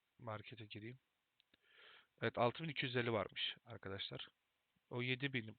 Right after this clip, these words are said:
puanı alınca da, şuradaki yedi bin puan alınca on üç bin yapıyor. On iki binlik şeyi alabiliyorum. Ee, onun için bütün mücadelem, yani bütün gece boyunca. Ee, evet dostlarım, geliyorum. Heh,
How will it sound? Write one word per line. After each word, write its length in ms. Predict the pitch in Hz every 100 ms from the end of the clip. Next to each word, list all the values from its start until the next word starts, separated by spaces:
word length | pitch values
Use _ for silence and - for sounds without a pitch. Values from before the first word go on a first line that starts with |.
| -
puanı 320 | 113 110 110
alınca 400 | 131 127 113 104
da, 160 | 123 - _ _ _ -
şuradaki 500 | - 117 110 - 113
yedi 200 | 107 110
bin 160 | 104
puan 240 | 101 104 104
alınca 440 | 107 107 113 139 - - - - - -
on 140 | 143 143
üç 220 | - -
bin 80 | 101
yapıyor. 360 | 95 - -
On 120 | 127
iki 220 | 131 - 113
binlik 240 | 110 139
şeyi 240 | - 117
alabiliyorum. 520 | 123 113 110 107 98 92 _ _ -
Ee, 40 |
onun 460 | 107 107 110 117 120
için 320 | 113 - 107
bütün 220 | 110 110
mücadelem, 600 | 107 104 104 101 104 104
yani 240 | 104 101 101
bütün 220 | 101 104
gece 240 | 104 104
boyunca. 380 | 101 101 101 123 - _ - - - - - _ _ _ -
Ee, 40 | - - - - - - 50 50 50 -
evet 360 | - 117 107 -
dostlarım, 480 | 110 - 101 113 117 - - _
geliyorum. 340 | 120 113 117
Heh, 200 | 127 156